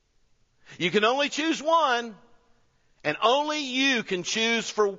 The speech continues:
for you, and not anyone else. Now, I'm gonna tell you, there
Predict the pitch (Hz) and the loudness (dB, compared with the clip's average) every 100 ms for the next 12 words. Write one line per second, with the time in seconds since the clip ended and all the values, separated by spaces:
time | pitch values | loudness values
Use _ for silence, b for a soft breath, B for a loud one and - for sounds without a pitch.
0 | - 190 196 175 135 101 82 _ _ _ | -2 -2 0 -2 -2 -4 -12 _ _ _
1 | _ _ _ _ _ _ _ _ _ _ | _ _ _ _ _ _ _ _ _ _
2 | _ 120 131 147 160 165 156 143 135 117 | _ -10 -2 2 2 0 -4 -6 -6 -8
3 | 95 - - - _ _ _ _ _ _ | -10 -16 -20 -20 _ _ _ _ _ _
4 | _ _ _ b b b 208 320 440 415 | _ _ _ b b b -2 0 2 2
5 | 294 392 226 277 440 | 2 0 -4 0 4